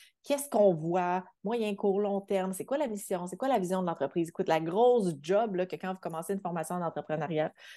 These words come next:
que vous passez quasiment trois mois sur ces questions-là, nous autres, on a clenché ça lundi. Et, euh, on s'est rendu compte, euh, que, que, que la vision, la mission de Curieusement Ambitieuse est pas, était pas assis, interprétée à la hauteur de ce qu'on voulait l'emmener.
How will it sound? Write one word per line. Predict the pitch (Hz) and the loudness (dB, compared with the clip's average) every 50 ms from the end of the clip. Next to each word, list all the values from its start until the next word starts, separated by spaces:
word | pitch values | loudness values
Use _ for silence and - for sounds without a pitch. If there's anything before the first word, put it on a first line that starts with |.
| - - _ _ _ - | -20 -20 _ _ _ 6
que | 185 | 6
vous | 175 151 147 | 6 6 6
passez | - 180 180 185 208 | 6 6 8 8 6
quasiment | 190 185 170 180 180 | 4 6 6 4 2
trois | 180 - - 190 190 190 | 2 0 2 4 4 4
mois | 185 185 196 202 | 4 4 2 0
sur | - 175 - | -2 -6 -4
ces | - 160 147 135 - | -2 -4 -4 -2 -2
questions-là, | - 156 156 - - 160 131 147 170 214 220 | -2 -2 -2 0 0 0 2 2 0 0 0
nous | 190 160 180 | -2 -2 -4
autres, | 202 - 190 | -2 -2 -2
on | 165 | -4
a | 156 160 | -4 -4
clenché | - 190 180 185 185 185 | -4 -4 -4 -4 -4 -4
ça | 185 - 233 | -4 -2 -2
lundi. | 214 175 151 147 - - - _ _ _ _ _ _ - _ _ _ _ _ _ - | -2 -2 -2 -6 -8 -12 -18 _ _ _ _ _ _ -20 _ _ _ _ _ _ 6
Et, | 165 202 240 247 - - - | 8 8 8 6 4 4 4
euh, | 170 147 151 151 156 151 190 - | 6 6 6 4 4 0 0 2
on | 175 | 2
s'est | 185 - - 320 | 2 2 0 0
rendu | 349 320 294 247 - - | 0 0 0 0 -4 -4
compte, | - - 160 143 156 185 226 220 - - - _ _ _ _ _ _ _ _ _ _ _ _ _ _ - | -2 -2 0 0 0 -2 -4 -8 -12 -18 -20 _ _ _ _ _ _ _ _ _ _ _ _ _ _ 0
euh, | 147 147 143 143 | 2 2 2 2
que, | 143 - 160 156 151 | 2 2 2 2 2
que, | 139 - 156 151 147 147 147 143 - - - _ _ _ - | 0 0 0 0 2 2 0 -2 -4 -8 -14 _ _ _ 2
que | 190 | 4
la | 175 180 | 6 6
vision, | 185 190 185 233 294 339 339 | 4 2 2 2 2 2 2
la | 320 247 | 0 0
mission | 208 196 196 - - - 254 262 269 269 | 0 -2 -2 -4 -6 -6 -4 -4 -4 -4
de | 254 196 | -4 -4
Curieusement | 185 - 190 185 196 196 196 208 214 | -4 -4 -4 -4 -4 -4 -4 -6 -6
Ambitieuse | 214 196 - - 233 233 233 208 | -8 -8 -6 -2 -2 0 0 0
est | 175 | -2
pas, | 180 - 302 302 - - | -2 -2 -4 -4 -4 -4
était | - 185 185 220 | -2 0 0 0
pas | 214 - 381 - - - | 0 0 -2 -2 -2 -4
assis, | 214 226 226 - - - 233 - - - _ _ _ _ _ _ _ _ _ _ _ _ _ _ - | -6 -6 -6 -8 -10 -8 -8 -8 -10 -12 _ _ _ _ _ _ _ _ _ _ _ _ _ _ 0
interprétée | 220 240 233 285 294 277 254 - 349 | 2 2 2 0 0 0 0 2 2
à | 349 | 2
la | 349 240 196 | 4 6 6
hauteur | 190 196 196 269 294 311 311 277 202 175 | 6 6 4 2 0 -2 -2 -4 -4 -6
de | 156 160 | -6 -6
ce | 160 - | -8 -6
qu'on | - 175 165 | -6 -8 -8
voulait | 160 156 160 160 185 214 202 | -8 -6 -4 -4 -2 -2 -2
l'emmener. | 175 151 143 151 147 143 139 135 - | -2 -4 -4 -6 -6 -6 -8 -14 -16